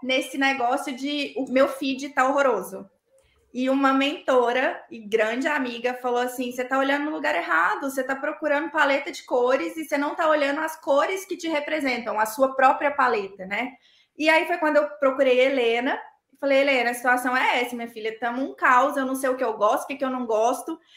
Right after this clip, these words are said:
E foi um processo, gente, que eu achava, ela falou assim, "Ah, em tantas semanas a gente consegue passar por esses pontos, né? Que a gente vai entender o, qual a imagem que você quer construir,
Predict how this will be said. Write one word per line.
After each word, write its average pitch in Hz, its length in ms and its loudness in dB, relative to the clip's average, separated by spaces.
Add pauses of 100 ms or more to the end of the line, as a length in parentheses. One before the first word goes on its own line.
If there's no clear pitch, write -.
(200)
E 294 160 -4
foi 311 220 4
um - 60 -12
processo, 262 760 0
gente, 190 580 -10
que 269 160 -2
eu 285 160 4
achava, 269 460 6
ela 254 120 2
falou 285 120 -4
assim, 285 140 -6
"Ah, 339 100 2
em 277 140 -2
tantas 392 400 -2
semanas 285 600 0
a 285 60 -2
gente 285 220 -8
consegue 277 500 0
passar 262 420 0
por 269 120 0
esses 262 360 -4
pontos, 180 600 -6
né? 214 220 0
Que 214 80 -6
a 208 80 -4
gente 220 180 -10
vai 220 160 2
entender 226 460 -2
o, 226 80 -4 (120)
qual 269 200 4
a 262 80 2
imagem 226 440 2
que 208 60 -16
você 214 140 -8
quer 196 140 -8
construir, 262 920 -6